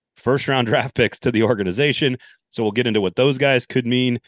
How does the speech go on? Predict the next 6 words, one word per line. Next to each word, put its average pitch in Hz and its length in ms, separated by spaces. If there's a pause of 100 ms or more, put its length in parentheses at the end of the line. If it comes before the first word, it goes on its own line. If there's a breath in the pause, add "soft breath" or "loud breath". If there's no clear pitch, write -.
(180 soft breath)
as 107 180
well 123 380
as 107 340
some 101 280
defense. 117 760 (220)
Or 90 80